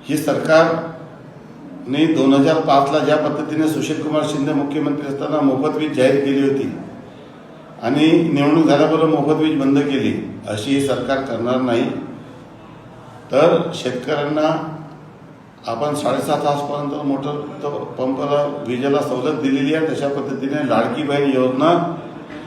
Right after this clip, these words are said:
ही कुठल्याही परिस्थितीमध्ये पैसे मिळणार आहे आणि त्याच्याही पुढे जाऊन सांगतो, भविष्यामध्ये या पैशामध्ये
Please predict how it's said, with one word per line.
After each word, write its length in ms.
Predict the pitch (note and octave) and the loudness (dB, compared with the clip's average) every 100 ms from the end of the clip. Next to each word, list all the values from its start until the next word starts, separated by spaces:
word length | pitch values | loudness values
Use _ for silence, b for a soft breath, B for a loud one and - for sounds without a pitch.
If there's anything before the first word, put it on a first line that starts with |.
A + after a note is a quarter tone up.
| - | -14
ही 360 | - D#3 E3+ - - - - - - - - | -2 2 2 0 -4 -8 -12 -16 -16 -12 -8
कुठल्याही 360 | C3 F3 F3 | 0 6 6
परिस्थितीमध्ये 640 | E3+ D#3+ E3 E3 E3 E3 E3 | 6 4 2 0 0 0 0
पैसे 280 | D3 C#3+ | 0 0
मिळणार 340 | D#3 D#3 D3+ D3+ | 0 2 2 2
आहे 400 | F#3 - - - | 0 -2 -6 -4
आणि 320 | A#2 C#3+ D#3+ | 0 2 2
त्याच्याही 340 | - - E3+ E3+ | 0 2 2 2
पुढे 220 | D#3 D#3+ | 2 2
जाऊन 220 | D#3+ D#3+ | 2 2
सांगतो, 340 | C#3+ C#3 E3 | 0 0 0
भविष्यामध्ये 760 | F3 B2 C#3 D3+ D3+ C#3+ D3 D3+ | 2 2 0 0 0 -2 -2 0
या 120 | C#3+ | 0
पैशामध्ये 640 | C#3+ B2+ A2+ C#3 C#3 D3 | 0 -2 -4 -4 -2 -2